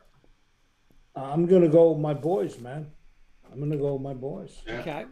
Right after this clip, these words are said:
Speaker 1: It's fair we didn't get Coach Breslin on tonight to do the, the matchups between Georgia and Alabama.
Speaker 3: Yeah,
Speaker 1: I would've
Speaker 3: you, you, you know
Speaker 1: loved,
Speaker 3: what?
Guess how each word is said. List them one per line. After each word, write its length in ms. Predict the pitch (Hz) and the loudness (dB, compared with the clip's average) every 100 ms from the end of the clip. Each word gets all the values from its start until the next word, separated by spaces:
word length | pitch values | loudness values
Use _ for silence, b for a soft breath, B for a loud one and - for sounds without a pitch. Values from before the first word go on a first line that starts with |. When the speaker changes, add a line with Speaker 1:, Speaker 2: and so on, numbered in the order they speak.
| _ - | _ -4
Speaker 1:
It's 500 | - - - - - _ - | -4 -4 -16 -18 -20 _ 4
fair 180 | 214 | 6
we 140 | 190 190 | 6 6
didn't 180 | 185 185 | 4 0
get 220 | 185 - | -4 -4
Coach 280 | 175 170 131 | -4 -4 -6
Breslin 480 | 143 180 143 156 | -2 -2 -2 -8
on 260 | 151 147 127 | -8 -8 -10
tonight 420 | 143 143 143 139 147 _ _ _ _ _ | -14 -10 -10 -12 -16 _ _ _ _ _
to 80 | 143 | -10
do 340 | 135 151 151 | -6 -2 -2
the, 540 | 135 147 143 139 139 _ _ _ _ _ _ _ | -4 -8 -8 -10 -14 _ _ _ _ _ _ _
the 80 | 143 | -10
matchups 680 | 139 151 147 - 123 120 _ 135 | -4 -4 -6 -10 -12 -12 _ -20
between 480 | - 139 139 131 | -20 -12 -10 -10
Georgia 420 | 123 139 135 117 127 | -4 -2 -2 -6 -10
and 100 | 123 | -10
Alabama. 480 | 127 117 110 131 208 | -12 -14 -12 -6 0
Speaker 3:
Yeah, 160 | 233 | 2
Speaker 1:
I 40 | 214 | 2
would've 160 | 196 | -2
Speaker 3:
you, 160 | 262 247 | -4 -6
you, 240 | 254 254 262 | -6 -6 -2
you 40 | |
know 220 | 277 175 | 6 8
Speaker 1:
loved, 180 | 175 143 | 6 2
Speaker 3:
what? 120 | 269 | -12